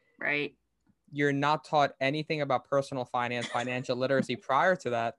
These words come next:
Speaker 2: And
Speaker 1: No.
Speaker 2: you're asked to take out five to six figures worth of student loan debt to make a decision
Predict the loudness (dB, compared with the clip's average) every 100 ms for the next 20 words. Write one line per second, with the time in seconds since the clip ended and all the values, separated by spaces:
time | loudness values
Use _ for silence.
0 | _ _ _ -2 2 2 2 0 -2 -2
1 | -6 -2 0 4 4 4 2 _ _ -2
2 | 4 4 4 0 -2 -4 -2 0 0 0
3 | 0 0 0 0 -2 -10 _ -20 -2 0
4 | 0 0 0 0 0 0 -2 -6 -4 -4
5 | -2 -2 -2 -6 -10